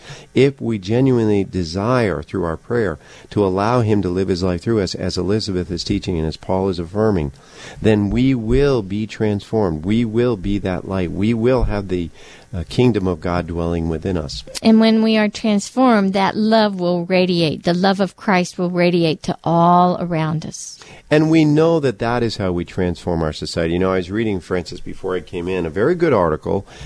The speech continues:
Speaker 1: Uh, I won't reference the, the author, uh, but, but, um, uh, o-, on a blog that I, I frequent, and it talked about transforming the world around us. And of course,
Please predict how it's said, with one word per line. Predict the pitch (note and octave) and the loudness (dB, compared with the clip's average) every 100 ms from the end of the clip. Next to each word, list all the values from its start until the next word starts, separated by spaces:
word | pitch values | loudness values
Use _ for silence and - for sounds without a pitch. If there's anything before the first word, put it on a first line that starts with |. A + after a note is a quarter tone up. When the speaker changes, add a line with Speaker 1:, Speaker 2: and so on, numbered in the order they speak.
| - - | -12 -4
Speaker 1:
Uh, | F2 E2+ E2 E2+ | 0 2 0 2
I | |
won't | G2+ A#2+ - | 2 2 0
reference | A2 - F#2+ - | -4 -4 -6 -4
the, | F2 E2+ | -4 -4
the | F2+ E2+ | -2 -2
author, | F2 G2 F2 D#2+ - - - - | 0 -2 -2 -4 -6 -20 -20 -6
uh, | F2+ E2 | -4 -2
but, | F#2 F#2 - | 0 -2 -2
but, | F#2 F2+ - - | -2 -2 -2 -2
um, | F2+ E2 E2 E2 E2 - _ F2+ | 0 0 0 0 -4 -8 _ -4
uh, | E2+ E2+ | -2 -2
o-, | G2+ G2 | -2 0
on | G#2 A2+ | 0 0
a | |
blog | F#2 F2 F2 E2+ | 0 -2 -2 -2
that | E2 | -4
I, | D#2+ F2 | -4 -4
I | F2 | -8
frequent, | D#2+ G#2+ F#2 F2 D#2 - - - | -6 -6 -4 -4 -4 -8 -18 0
and | G#2 | 0
it | - | 2
talked | F3+ F3 | 2 0
about | G#2+ F2+ E2 | -2 -4 -2
transforming | A2+ G#2 - G2+ G2 | 0 0 0 -2 0
the | F#2 | 0
world | F2 F2+ E2+ | 0 -2 0
around | F2 E2 D2 | 0 0 -2
us. | D2 | -4
And | E2+ | -6
of | D#2+ | -2
course, | G2 F#2 | 0 0